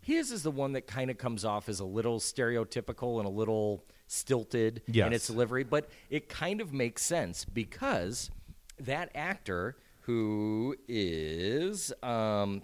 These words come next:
Speaker 1: let's see, we're talking about, uh,
Speaker 2: Rob.
Speaker 1: Harvey.
Speaker 2: No, Harvey.
Speaker 1: Yeah, played by
Speaker 2: Hal. Call me
Speaker 1: Jay
Speaker 2: Hal.
Speaker 1: Baker. Yeah, exactly.
Speaker 2: I don't like
Speaker 1: Um,
Speaker 2: going by Harvey. Call me Hal.
Speaker 1: <laughs> Right.
Speaker 2: Which,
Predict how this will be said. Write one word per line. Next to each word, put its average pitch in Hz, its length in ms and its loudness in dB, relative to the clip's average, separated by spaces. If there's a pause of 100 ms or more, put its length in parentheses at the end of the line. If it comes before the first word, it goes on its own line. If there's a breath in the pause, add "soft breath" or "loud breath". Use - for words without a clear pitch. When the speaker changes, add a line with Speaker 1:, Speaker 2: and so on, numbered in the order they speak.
Speaker 1:
let's - 160 -10
see, 82 200 -2
we're 85 120 -6
talking 117 360 -4
about, 101 420 0
uh, 87 400 2
Speaker 2:
Rob. 90 240 -12
Speaker 1:
Harvey. 131 480 4
Speaker 2:
No, 156 140 -2
Harvey. 127 460 0 (180)
Speaker 1:
Yeah, 123 220 4 (320)
played 156 160 6
by 175 40 6
Speaker 2:
Hal. 151 340 8 (180)
Call 151 160 8
me 180 120 8
Speaker 1:
Jay 170 60 10
Speaker 2:
Hal. 156 480 10 (120)
Speaker 1:
Baker. 139 280 2
Yeah, 220 220 4 (200)
exactly. 139 500 2 (180)
Speaker 2:
I 160 100 -2
don't 165 160 4
like 165 180 10
Speaker 1:
Um, 123 60 8
Speaker 2:
going 131 160 8
by 120 140 10
Harvey. 113 360 6
Call 135 180 2
me 101 140 0
Hal. 90 400 -2
Speaker 1:
<laughs> - 400 -6
Right. 113 220 -4
Speaker 2:
Which, - 0 -